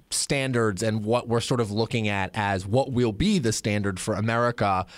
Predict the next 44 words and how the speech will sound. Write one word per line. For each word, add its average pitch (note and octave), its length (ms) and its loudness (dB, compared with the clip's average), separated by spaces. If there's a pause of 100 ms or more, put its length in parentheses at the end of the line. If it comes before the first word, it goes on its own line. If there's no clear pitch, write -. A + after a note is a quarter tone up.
(220)
during G#3 240 2
a G3+ 60 2
recent E3 340 0
hearing B2+ 460 0
by A2 180 2
the G#2 160 -2
California B2 600 0
Air A2 200 2
Resources G#2+ 600 0
Board, F#2 440 0
board A#2 300 0
member B2+ 260 0
Hector C#3+ 300 -2
De B2 120 0
La G#2+ 80 0
Torre A#2+ 480 0 (260)
said C#3+ 220 -2
that C#3+ 120 0
he G#3 120 -2
preferred G#3 380 0
California C#3 580 0
align A2+ 420 0
its G#2+ 200 -2
electric B2 460 0
vehicle A#2+ 380 0
mandates G#2 560 0
with G2 180 -2
Europe G2+ 600 -2
than A#2 240 -2
with A2 120 -2
states A2 320 -4
like F2 200 -4
Texas. - 420 -4
So C#3 240 2 (280)
this F3 140 0
sort A3+ 140 4
of F#3 80 0
has E3 200 0
a C3+ 140 0
two-pronged C#3+ 840 0
question A#2 300 0
attached G2+ 440 -4
to F#2 120 0
it. E2 120 -6